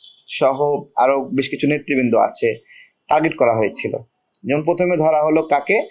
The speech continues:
মির্জা ফখরুল ইসলাম আলমগীর, হ্যাঁ? আহ, আপনার হলো আঠারো সালের নির্বাচনী ক্যাম্পেইনের সময় আপনাদের মনে আছে যে ওনার কথাগুলো মানুষ কিভাবে মায়ার সঙ্গে নিত?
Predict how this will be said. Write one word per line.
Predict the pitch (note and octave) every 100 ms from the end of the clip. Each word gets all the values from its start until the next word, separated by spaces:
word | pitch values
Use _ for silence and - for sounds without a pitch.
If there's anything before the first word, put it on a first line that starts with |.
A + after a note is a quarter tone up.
| - - _ _ C3+
মির্জা | D#3+ D3+ D#3
ফখরুল | F3 E3+ D#3
ইসলাম | D3+ C#3+
আলমগীর, | B2+ C3 B2+ G#2 F#2 - _ _ _ -
হ্যাঁ? | G3+ D3+ G#2+ - - - _ _ -
আহ, | E2 F2+ - C3+
আপনার | C3+ E3 F3
হলো | E3+ E3+ E3 D#3 - -
আঠারো | D3 E3+ F3
সালের | F3 E3 E3 C#3 A#2
নির্বাচনী | D#3+ D#3+ D#3+ D3+ C#3+
ক্যাম্পেইনের | C#3 B2 C3+ C3
সময় | B2
আপনাদের | A#2+ D#3 D#3
মনে | C3+ C#3 D3+
আছে | D3 - A2+ F#2+ - - - _
যে | A#2
ওনার | A2+ C#3+ E3 E3
কথাগুলো | C#3 C#3+ D#3 D#3 D#3 C#3+
মানুষ | C3 C#3 C#3+
কিভাবে | - D3+
মায়ার | C#3 C3+ C#3+ D3
সঙ্গে | - C#3 C3
নিত? | B2+ B2 C#3+